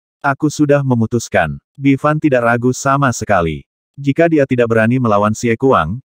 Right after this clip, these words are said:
itu mungkin mempengaruhi kemampuannya untuk menerobos kemacetan di masa depan. Akan ada bayangan dan kekurangan dalam pikirannya, yang akan sangat merugikan untuk menembus kemacetan.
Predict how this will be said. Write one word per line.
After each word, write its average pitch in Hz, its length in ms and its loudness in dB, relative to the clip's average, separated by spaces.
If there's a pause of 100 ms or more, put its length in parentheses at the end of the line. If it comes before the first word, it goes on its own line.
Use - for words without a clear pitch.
itu 147 240 0
mungkin 143 300 0
mempengaruhi 107 420 2
kemampuannya 101 640 0
untuk 110 240 -2
menerobos 113 480 0
kemacetan 117 640 -2
di 110 80 0
masa 104 320 0
depan. 78 400 -4 (640)
Akan 151 320 -2
ada 135 180 2
bayangan 120 460 2
dan 117 180 0
kekurangan 110 480 0
dalam 113 320 0
pikirannya, 120 640 -2 (220)
yang 131 160 0
akan 110 240 -2
sangat 113 260 0
merugikan 113 460 0
untuk 123 240 -4
menembus 120 480 0
kemacetan. 87 640 -2